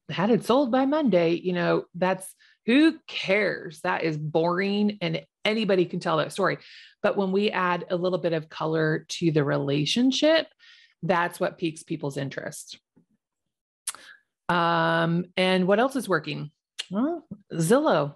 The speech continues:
Zillow remains in the what is working column.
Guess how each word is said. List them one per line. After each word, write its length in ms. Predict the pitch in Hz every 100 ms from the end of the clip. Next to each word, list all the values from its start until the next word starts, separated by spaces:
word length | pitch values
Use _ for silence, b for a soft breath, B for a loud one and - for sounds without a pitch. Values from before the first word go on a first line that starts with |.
| _ _ _ _ -
Zillow 540 | 175 208 247 254 254 208
remains 880 | 180 180 170 175 214 294 330 - -
in 180 | 185 185
the 140 | 185 170
what 260 | 180 202
is 140 | 190 180
working 380 | 185 185 196
column. 520 | 175 160 226 202 -